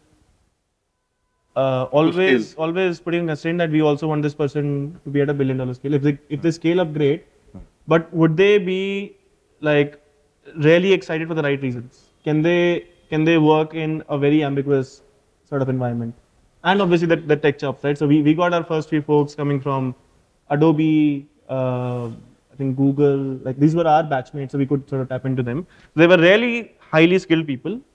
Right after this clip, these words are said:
Speaker 1: who were very passionate, believed in the mission and wanted to solve it. Whether they could become the V P of engineering,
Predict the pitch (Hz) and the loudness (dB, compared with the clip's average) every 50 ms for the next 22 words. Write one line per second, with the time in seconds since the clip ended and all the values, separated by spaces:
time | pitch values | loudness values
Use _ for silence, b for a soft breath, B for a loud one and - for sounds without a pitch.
0 | _ - 175 180 160 170 196 220 202 180 165 165 - - 170 170 175 175 160 160 | _ -2 0 2 4 4 2 2 -2 -4 -6 -6 -6 -8 -6 -4 -4 -2 -2 0
1 | 160 160 170 160 165 165 165 165 160 156 143 151 185 196 185 156 143 143 143 135 | 4 4 4 4 2 0 -4 -4 -4 -6 -6 -8 -8 -8 -6 -6 -6 -6 -6 -8
2 | - 131 117 113 110 - _ _ _ _ _ _ _ _ - 151 156 190 190 185 | -8 -8 -10 -10 -14 -16 _ _ _ _ _ _ _ _ 0 2 2 2 2 2
3 | 190 190 185 196 196 170 165 170 160 185 180 185 196 190 185 170 160 165 180 175 | 2 0 2 0 -2 -2 -2 -6 -4 -4 -4 -4 -2 -2 0 0 0 0 0 -2
4 | 170 170 170 165 165 180 180 190 202 208 196 180 | -2 -2 -4 -2 -2 -2 -2 0 0 -2 -2 -4